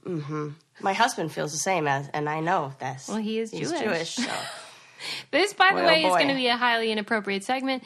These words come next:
Speaker 1: Do not
Speaker 2: We're
Speaker 1: take
Speaker 2: not
Speaker 1: this out of
Speaker 2: condo-,
Speaker 1: context.
Speaker 2: <laughs> yeah, we're not condoning it, but I am just L O Ling at the, how stupid it is. Okay,
Speaker 1: Okay.
Speaker 2: so
Speaker 1: Okay.
Speaker 2: they
Speaker 1: So
Speaker 2: have
Speaker 1: far, so, right.
Speaker 2: Asians.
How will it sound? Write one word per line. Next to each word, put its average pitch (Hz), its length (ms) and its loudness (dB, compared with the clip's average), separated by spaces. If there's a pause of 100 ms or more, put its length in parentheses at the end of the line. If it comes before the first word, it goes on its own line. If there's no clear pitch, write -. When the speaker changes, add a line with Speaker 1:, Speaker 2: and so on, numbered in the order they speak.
Speaker 1:
Do 220 120 6
not 220 140 8
Speaker 2:
We're 247 60 4
Speaker 1:
take 254 60 6
Speaker 2:
not 269 80 8
Speaker 1:
this 285 140 2
out 285 80 6
of 254 100 0
Speaker 2:
condo-, 254 60 4
Speaker 1:
context. 220 640 6
Speaker 2:
<laughs> - 0 -
yeah, 415 140 8
we're 392 60 2
not 381 200 4
condoning 233 680 0
it, 220 200 -2 (300)
but 233 300 0
I 233 120 2
am 233 140 0
just 226 200 -4
L 202 120 0 (100)
O 190 120 -2
Ling 185 240 -8
at 185 260 -8 (520)
the, 208 160 -6
how 202 240 0
stupid 202 420 -6
it 185 100 -6
is. 185 220 -10
Okay, - 120 -4
Speaker 1:
Okay. 233 280 -2
Speaker 2:
so 220 400 -2
Speaker 1:
Okay. - 260 -16 (140)
Speaker 2:
they 220 140 -2
Speaker 1:
So 220 60 -4
Speaker 2:
have 202 160 0
Speaker 1:
far, 202 160 2
so, 254 160 0
right. 180 80 2
Speaker 2:
Asians. 285 600 -2